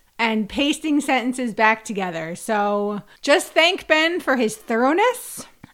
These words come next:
and his attention to detail, and thank me for putting it on a platter for you.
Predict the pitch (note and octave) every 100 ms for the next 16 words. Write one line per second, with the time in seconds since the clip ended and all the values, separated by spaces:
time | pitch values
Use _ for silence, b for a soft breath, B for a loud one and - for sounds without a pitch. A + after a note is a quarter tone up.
0 | - B3+ B3 B3 A#3 G3+ A3 C4+ C4 C4
1 | C4 C4 G3 A#3+ B3 D#4 E4+ G4+ A4 -
2 | _ _ F#4 F#4+ F4+ F4+ - D4 C#4+ C#4
3 | - A#3 A#3 A#3 A#3 B - B3+ B3 B3
4 | A3 A3 A3 G#3 F#3+ F#3 G3 - F#3+ D#3
5 | - G#3+